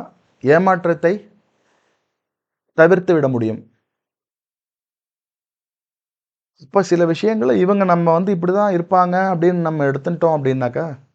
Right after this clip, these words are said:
அதுக்கு உண்டான இம்பாக்ட் நம்மகிட்ட கொஞ்சம் குறையும். So, ஏமாற்றம் அப்படின்னா என்னது அப்படின்னு நம்ம பார்த்தோம்.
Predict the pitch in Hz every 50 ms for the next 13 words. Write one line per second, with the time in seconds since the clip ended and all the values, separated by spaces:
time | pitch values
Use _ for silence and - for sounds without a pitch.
0 | _ _ - 123 131 139 147 139 147 143 147 151 165 165 156 143 135 139 135 139
1 | 165 160 156 - 160 151 139 135 127 127 127 143 165 - _ _ _ _ _ _
2 | _ _ _ _ _ _ _ _ _ _ _ _ _ _ - 123 127 127 139 147
3 | 151 - - 120 127 - 139 127 123 120 - _ _ - 202 190 170 135 - _
4 | _ _ _ _ _ _ _ _ _ _ _ _ _ _ _ _ _ _ _ _
5 | _ _ _ _ _ _ _ _ _ _ _ _ _ _ _ _ _ _ _ _
6 | _ _ _ _ _ _ _ _ _ _ _ _ _ - 139 120 110 117 131 151
7 | 170 180 180 175 180 170 170 170 165 147 139 143 139 139 143 156 175 180 - -
8 | _ _ _ _ _ _ _ _ _ _ - 104 120 123 135 135 127 135 135 131
9 | 127 127 135 135 135 127 120 117 113 104 107 110 107 - - -